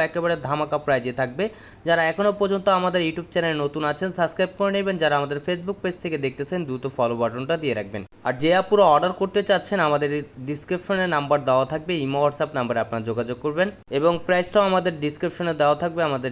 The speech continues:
ডেসক্রিপশন থেকে প্রাইসটা দেখে নেবেন। আসেন আর কথা না বাড়িয়ে আপনাদের ডিজাইনগুলো ওপেন করে দেখাই। এটা হচ্ছে আপনার first of all কালারটা দেখাচ্ছি, দেখেন ব্ল্যাকের ভিতরে, ওয়াও, দেখেন খুবই চমৎকার। মাঝখানের প্যানেলটায় হচ্ছে আপনার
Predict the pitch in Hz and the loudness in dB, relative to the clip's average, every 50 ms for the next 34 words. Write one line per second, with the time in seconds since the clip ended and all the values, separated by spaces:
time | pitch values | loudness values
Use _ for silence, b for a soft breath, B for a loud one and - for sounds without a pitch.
0 | 120 123 131 131 - 160 156 151 - 170 165 160 180 175 185 175 175 170 139 127 | -4 -6 -6 -4 -4 -6 -6 -6 -8 -10 -8 -8 -6 -6 -6 -4 -2 -2 -2 0
1 | - - 131 113 110 104 104 104 98 95 92 90 - - - - - 127 143 147 | -2 -4 -4 -4 -4 -4 -6 -6 -8 -8 -10 -10 -12 -16 -20 -6 -2 -2 -2 0
2 | - 214 202 196 - - - 139 139 147 143 - - 151 151 151 - 175 175 175 | 0 -2 -2 -2 -6 -6 -2 0 0 0 0 0 2 2 2 2 0 0 2 2
3 | 165 151 160 151 147 143 143 135 120 - - 139 139 131 123 120 123 113 127 127 | 2 2 2 2 2 2 2 2 2 0 -2 -2 -2 -2 -2 -4 -4 -2 -2 -2
4 | 123 117 123 120 117 110 110 - 127 127 - 123 117 117 104 110 110 104 - 185 | -2 -2 0 0 0 0 -2 -4 -6 -4 -2 -2 0 0 0 -2 -2 -2 -2 -4
5 | 208 226 190 131 139 135 - 165 170 156 175 165 - 170 160 156 - - 175 180 | -4 -6 -6 -8 -8 -6 -4 -4 -4 -2 -4 -2 0 -2 -2 0 -2 -4 -4 -2
6 | 175 165 - 156 151 147 147 - 143 131 131 - 139 135 - - - 156 135 131 | -2 0 0 0 0 0 -2 -2 -2 -2 -2 -2 -4 -6 -6 -8 -6 -4 -4 -4
7 | 127 156 151 139 120 123 120 123 123 - 135 131 123 127 123 139 143 160 180 B | -4 -6 -8 -6 -2 0 2 2 2 0 -2 -4 -4 -4 -4 -4 -4 -4 -6 B
8 | B B B B B - - - 101 104 104 101 101 98 95 92 92 95 - - | B B B B B -16 -6 -2 2 2 4 4 4 2 0 -2 -4 -8 -12 -18
9 | - - - - 117 127 127 - 185 190 202 190 - - - 180 180 208 202 - | -20 -20 -8 -4 -4 -4 -2 -2 -4 -4 -6 -8 -10 -12 -8 -6 -6 -6 -2 0
10 | 185 165 160 170 170 - - 208 220 226 B B B B B - - 120 131 143 | 0 0 0 -2 -2 0 0 0 0 -2 B B B B B -12 -4 0 0 2
11 | 156 156 - - - 190 196 196 196 190 - - 160 160 165 170 180 170 185 180 | 0 0 -4 -6 -4 -2 0 0 -2 -2 -2 -2 0 0 0 -2 -2 0 0 2
12 | 175 170 170 - 180 165 170 165 | 2 0 -2 -4 -6 -4 -4 -4